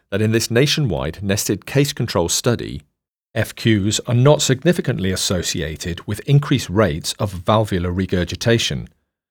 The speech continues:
and that their findings do not support the possible causal connection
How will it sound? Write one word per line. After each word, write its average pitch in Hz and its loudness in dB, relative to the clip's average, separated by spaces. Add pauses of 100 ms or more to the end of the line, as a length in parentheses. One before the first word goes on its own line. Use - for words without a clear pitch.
(120)
and 104 -2
that 104 4
their 101 2
findings 107 2
do 123 4
not 107 0
support 73 -6
the - -8
possible - -4
causal 139 2
connection 92 -2